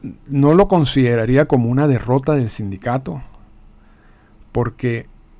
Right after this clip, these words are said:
este sindicato está en una situación mucho más difícil, complicada, que lo que era el sindicato en mil novecientos noventa y cuatro. No está echando para atrás,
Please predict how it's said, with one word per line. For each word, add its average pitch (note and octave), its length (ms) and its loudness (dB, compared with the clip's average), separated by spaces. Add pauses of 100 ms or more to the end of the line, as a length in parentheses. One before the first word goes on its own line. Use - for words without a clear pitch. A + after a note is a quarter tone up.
(580)
este D3 340 0
sindicato C3 500 -2
está B2+ 140 -2
en A#2+ 60 -2
una B2 140 0
situación A2+ 380 -2
mucho B2 360 -2
más G#2 180 -8
difícil, A#2 520 -6
complicada, G2 800 -10 (720)
que A#2+ 120 -6
lo A2 160 -6
que A#2+ 80 -4
era A2+ 80 -4
el G#2+ 80 -6
sindicato G2+ 480 -6
en G2+ 80 -8
mil G2+ 80 -8
novecientos G#2 440 -10
noventa G2+ 300 -8
y - 20 -8
cuatro. - 360 -14 (1000)
No A#2+ 220 -2
está B2 180 -2
echando A#2 380 -4
para A2 160 -10
atrás, D3+ 400 0